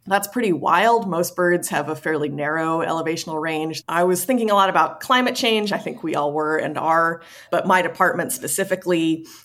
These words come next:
was doing a project called the Grinnell Resurvey Project, where they were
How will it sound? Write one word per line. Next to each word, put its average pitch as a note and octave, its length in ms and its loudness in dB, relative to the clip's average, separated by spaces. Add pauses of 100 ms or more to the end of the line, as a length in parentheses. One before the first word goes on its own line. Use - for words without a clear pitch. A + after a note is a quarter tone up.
was D#3+ 240 -2
doing E3 460 0
a - 120 -2
project D#3 460 0
called D#3 220 0
the C#3 80 -2
Grinnell D3+ 440 2
Resurvey G#3 600 0
Project, G3+ 560 -2
where D#3 120 0
they D3+ 200 0
were C#3+ 360 -2